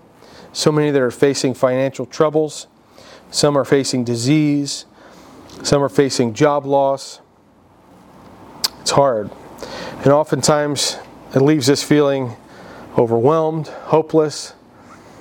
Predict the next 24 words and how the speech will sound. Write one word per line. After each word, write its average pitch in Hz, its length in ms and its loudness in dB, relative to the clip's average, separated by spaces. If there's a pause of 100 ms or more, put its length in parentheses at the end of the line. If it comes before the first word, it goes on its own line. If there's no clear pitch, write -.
(1200)
It 143 120 4
all 151 160 2
works 147 240 -2
together. 127 440 2 (920)
But 156 100 6
what 180 300 2
does 170 180 -2
this 165 280 -2
have 160 200 0
to 151 100 -8
do 139 360 -6 (240)
with 131 200 -6
Christmas? - 680 -4 (840)
Um, 123 400 0
this 165 180 2
is 147 140 0
one 165 120 4
of 151 60 -2
those 139 220 -2
messages, 143 580 -4 (100)
we 143 140 -8
just 143 220 0
had 127 280 0 (140)
problem, 185 640 0